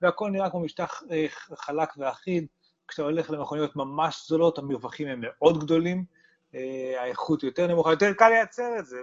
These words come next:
וזה יותר זול לייצר את זה, אז אצל הזולים עושים את זה ככה, ואצל היקרים, אה, משקיעים יותר. אה, גלקסי נוט, ברגע שאנשים התחילו לדחוף, אה, כרטיסי ביקור לרווח הזה שנוצר שם, של המילימטר איפשהו, מה זה לא נוצר, ככה זה הגיע,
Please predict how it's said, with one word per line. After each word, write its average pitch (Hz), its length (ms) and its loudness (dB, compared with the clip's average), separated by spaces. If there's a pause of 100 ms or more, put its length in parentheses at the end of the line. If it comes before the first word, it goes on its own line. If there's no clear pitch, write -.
וזה 123 180 -12
יותר 160 260 0
זול 220 260 2
לייצר 156 480 0
את 131 80 -10
זה, 160 160 -2
אז 208 260 -6
אצל 254 220 -8
הזולים 277 320 -4
עושים 214 300 -6
את 196 60 -10
זה 170 100 -6
ככה, 139 360 -6
ואצל 160 280 -6
היקרים, 214 500 -6
אה, 180 180 -4
משקיעים 156 380 -10
יותר. 139 320 -12 (840)
אה, 151 920 -2
גלקסי 202 400 0
נוט, 208 300 4
ברגע 160 340 2
שאנשים 165 340 -4
התחילו 165 460 2
לדחוף, - 360 -6
אה, 165 100 4
כרטיסי 151 420 -4
ביקור 160 340 -2
לרווח 160 420 2
הזה 143 120 -6
שנוצר 147 360 -4
שם, 151 160 -10
של 139 140 -12
המילימטר 139 680 -6
איפשהו, 135 400 -16 (300)
מה 147 100 4
זה 160 60 6
לא 185 140 8
נוצר, 175 420 2
ככה 156 240 2
זה 147 120 2
הגיע, 175 320 2